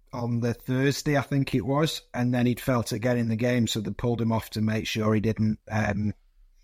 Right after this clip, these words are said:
you know, it didn't turn into something more serious. But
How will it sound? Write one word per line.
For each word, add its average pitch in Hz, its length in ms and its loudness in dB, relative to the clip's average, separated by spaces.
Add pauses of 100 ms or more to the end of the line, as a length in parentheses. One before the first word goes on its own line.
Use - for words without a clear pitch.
(140)
you 113 100 -2
know, 107 120 4
it 107 140 -2
didn't 110 240 2
turn 107 220 2
into 104 140 -4
something 101 320 -8
more 101 160 -8
serious. 101 480 -8
But 101 240 -20